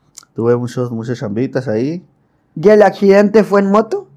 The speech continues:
Speaker 1: No, fue en un
Speaker 2: No,
Speaker 1: carro.
Speaker 2: en
Speaker 1: Fue
Speaker 2: un
Speaker 1: en un
Speaker 2: carro.
Speaker 1: carro. Sí, el accidente fue, eh, íbamos de vacaciones, todos los años íbamos a, a, allá al pueblo a pasar Navidad.
Speaker 2: Ajá.
Speaker 1: Toda la familia. Juntamos toda la familia y nos agarramos camino para allá.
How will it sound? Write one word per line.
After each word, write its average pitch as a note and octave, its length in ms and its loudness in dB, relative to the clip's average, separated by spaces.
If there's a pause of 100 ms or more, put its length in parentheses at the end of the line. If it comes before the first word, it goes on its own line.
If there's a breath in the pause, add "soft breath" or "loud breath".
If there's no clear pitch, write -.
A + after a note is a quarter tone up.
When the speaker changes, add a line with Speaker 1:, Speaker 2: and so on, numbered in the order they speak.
(300)
Speaker 1:
No, C3 220 2
fue A#2+ 140 -4
en B2 80 0
un C#3+ 60 0
Speaker 2:
No, C#3+ 40 0
Speaker 1:
carro. A2 360 -2 (180)
Speaker 2:
en C3+ 100 -4
Speaker 1:
Fue C3 60 0
Speaker 2:
un - 0 -
Speaker 1:
en C3+ 60 0
un C#3 60 -2
Speaker 2:
carro. A2 300 -2
Speaker 1:
carro. - 100 -20 (200 soft breath)
Sí, D3+ 100 0
el D3 80 6
accidente B2+ 380 0
fue, D3 640 4 (480)
eh, G#2+ 680 0
íbamos B2+ 320 2
de G#2+ 120 -2
vacaciones, A#2+ 680 -4
todos C#3 140 -2
los C3 100 -10
años B2 320 -4
íbamos B2 260 -6
a, G#2 280 -8 (460)
a, G#2 160 -8
allá G2 200 -4
al G#2+ 120 -6
pueblo C#3 380 -4
a G#2+ 260 -8
pasar - 280 -10
Navidad. G#2+ 400 -8 (220)
Speaker 2:
Ajá. B2+ 320 -10 (680)
Speaker 1:
Toda A#2+ 140 0
la B2+ 80 0
familia. A#2+ 480 -6 (580)
Juntamos A2 380 -6
toda C3 100 -2
la B2+ 100 -2
familia D3+ 360 -4
y - 20 -4
nos G#2 140 -8
agarramos G#2+ 400 -10 (120)
camino G#2 360 -10
para G2 160 -12
allá. - 240 -14